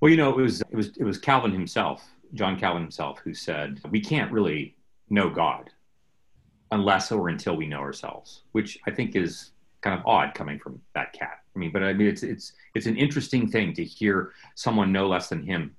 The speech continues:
say those words. And, you know, one of the things that we know from, uh, human development and interpersonal neurobiology is that,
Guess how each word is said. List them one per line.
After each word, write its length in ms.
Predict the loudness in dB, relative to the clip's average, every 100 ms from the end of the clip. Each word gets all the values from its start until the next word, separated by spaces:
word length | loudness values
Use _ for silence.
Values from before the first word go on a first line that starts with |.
| -14
say 240 | -4 -2
those 220 | -2 -4
words. 420 | -2 0 0 -4 -14 -20 -20 -20 -12
And, 440 | 0 2 4 2 -2 _ _ -4
you 80 | 2
know, 120 | 2
one 200 | 4 2
of 80 | 2
the 40 |
things 240 | 0 0 0
that 140 | 0
we 320 | 2 2 0
know 240 | 2 4 4
from, 580 | 0 -4 -2 -4 -8 -14 _
uh, 340 | -12 -12 -12 -12
human 220 | -2 0
development 600 | 2 2 0 0 -4 -6
and 200 | -10 -10
interpersonal 560 | -8 -8 -4 -6 -4 -4
neurobiology 880 | -2 -2 -2 0 0 -2 -6 -8 -4
is 260 | -4 -4
that, 220 | -8 -8